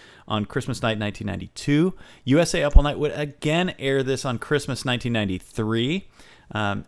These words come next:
and then they, uh, the, you know, the evidence is mounting, Rob, against your argument here with two, <laughs> two Christmas appearances, uh, for this film on, on Up All Night. It aired three more times between then and nineteen ninety-six.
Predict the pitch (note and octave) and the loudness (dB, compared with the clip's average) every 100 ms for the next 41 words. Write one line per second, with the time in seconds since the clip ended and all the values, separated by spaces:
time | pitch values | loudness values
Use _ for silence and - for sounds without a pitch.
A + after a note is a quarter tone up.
0 | - G#2+ A#2 A#2 G#2+ - _ - A#2 A2 | -6 -2 0 0 -4 -12 _ -8 0 2
1 | G#2+ G2+ G2 F#2+ F#2 F#2+ G2+ G#2+ G#2 G2 | 4 2 2 2 0 -2 -4 -2 0 2
2 | G#2+ C#3 G2 G2 F2+ G#2 D#3+ A#2 G2 G2 | 2 0 -2 -4 -2 0 0 -2 -2 0
3 | G2+ F#2+ F#2+ G2+ G#2+ - F#2+ G#2 A2 G2 | 0 0 -2 -4 -4 -4 -2 -2 -2 -4
4 | F2+ F2+ E2+ - - - _ G2 F#2+ - | -6 -6 -8 -10 -20 -20 _ -6 -4 -4
5 | - C#3 C#3 D3+ - E3+ D#3+ - D3+ D3 | 2 2 2 0 2 2 2 0 -2 -2
6 | C3+ - C#3 C#3 B2 A2 F#2+ - A2 G#2+ | -2 2 2 2 0 -4 -4 -12 -6 -4
7 | G2+ A2+ A2 G#2 - A#2+ A2+ G2+ F#2+ - | -2 0 0 0 -2 -2 0 -2 -6 -6
8 | G2+ G2 A2+ - F#2 A2 G#2+ A2 - C#3+ | -8 -4 -6 -4 -4 -2 -2 -4 -4 -2
9 | D3+ - C3+ F3 D3 B2 C3 B2+ B2+ - | -2 -2 -2 0 0 0 0 -2 -2 -6
10 | - A#2+ G#2+ A2+ A#2 A2+ G#2 G2+ G#2+ G#2+ | -2 0 0 0 -2 -2 -4 -2 -4 -6
11 | - G#2+ G2+ F#2+ G2 F#2+ F#2 F2+ - - | -8 -6 -6 -6 -6 -6 -6 -8 -10 -6
12 | G2+ - - | -4 -6 -14